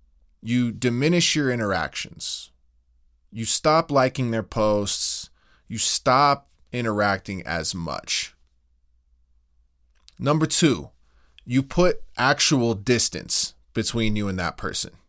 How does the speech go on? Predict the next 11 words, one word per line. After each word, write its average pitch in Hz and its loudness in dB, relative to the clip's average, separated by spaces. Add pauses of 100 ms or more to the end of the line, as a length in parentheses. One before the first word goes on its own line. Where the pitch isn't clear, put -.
(260)
You 104 -6
literally 131 0
stop - 2
talking - 0
to - -12
'em. - -20 (220)
You 104 -6
ghost 113 0
'em. - -18 (1200)
You 117 2 (1400)
hope 170 2